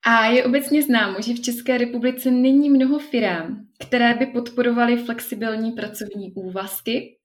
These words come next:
a to ani u takových profesí, u kterých to jde.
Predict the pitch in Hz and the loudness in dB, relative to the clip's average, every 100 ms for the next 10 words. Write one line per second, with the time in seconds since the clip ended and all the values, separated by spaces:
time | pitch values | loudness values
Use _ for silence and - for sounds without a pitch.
0 | - 240 247 233 240 240 - 269 277 262 | -8 -4 -2 2 2 2 -2 -4 0 -2
1 | 269 - 220 220 233 226 214 233 - 214 | -2 -6 -6 -6 -6 -8 -8 -10 -8 -8
2 | 214 - 233 226 208 | -8 -8 -4 -2 -4